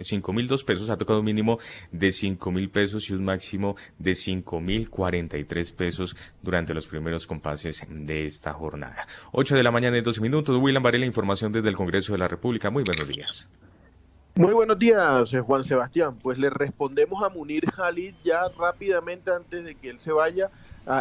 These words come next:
Speaker 2: algún anuncio del gobierno bueno después de la tributaria. Ya tienen plata, hay tributaria, ahora en los próximos días se viene la aprobación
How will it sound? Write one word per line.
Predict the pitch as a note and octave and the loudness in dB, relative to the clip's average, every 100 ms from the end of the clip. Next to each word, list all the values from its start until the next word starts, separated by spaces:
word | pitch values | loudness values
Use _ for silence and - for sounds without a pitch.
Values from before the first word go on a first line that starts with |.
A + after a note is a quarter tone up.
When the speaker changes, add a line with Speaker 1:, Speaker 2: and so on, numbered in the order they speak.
| - | 0
Speaker 2:
algún | D#3 C#3 D3+ F3 | -4 -2 -2 0
anuncio | F3 F3 F3 F#3+ F3+ | 0 0 -2 0 2
del | D#3+ | 2
gobierno | C#3+ C3+ C#3+ C#3+ D#3+ D#3+ | 0 2 2 0 -4 2
bueno | E3 E3+ E3 | 2 2 -2
después | D3 C3+ C3 | -2 -2 0
de | D3 | 0
la | C3+ | 0
tributaria. | C3 A#2+ A#2 G#2+ G2 - | -2 -4 -4 -6 -8 -4
Ya | C#3+ | -4
tienen | D3 F3 F3+ | 0 0 0
plata, | F3 G#3 A3 A#3 - | 2 0 2 -2 -2
hay | D3 D3+ | -2 -4
tributaria, | - F3 F3 A3 A3+ A#3+ A#3+ - - - | -2 0 0 2 0 2 0 0 -12 0
ahora | C3 C3+ E3+ F#3+ G3+ G3 - | 2 4 4 4 2 0 -2
en | D#3 C#3+ C#3 | -4 -2 -4
los | C3 | -4
próximos | E3 F#3+ G3 F#3+ F3+ | 0 -2 -2 -4 -4
días | G#3 A3 G#3+ | 0 0 0
se | D3+ | 0
viene | C#3 C#3 E3+ | 0 0 0
la | D#3 | -2
aprobación | D#3 C#3 B2+ - F#3 D#3+ | 0 0 0 2 2 2